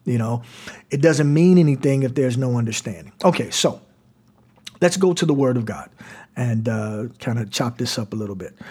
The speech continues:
Okay, so I mentioned this scripture earlier. It's Proverbs four and seven. Proverbs four and seven. If this is your first time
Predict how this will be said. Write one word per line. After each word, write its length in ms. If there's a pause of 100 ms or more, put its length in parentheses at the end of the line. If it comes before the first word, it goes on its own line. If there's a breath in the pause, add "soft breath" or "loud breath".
(260 loud breath)
Okay, 220
so 400
I 140
mentioned 420
this 100
scripture 400
earlier. 540 (600 loud breath)
It's 160
Proverbs 720
four 600 (380)
and 180
seven. 460 (1040)
Proverbs 540
four 460
and 140
seven. 400 (340 loud breath)
If 120
this 180
is 100
your 120
first 340
time 480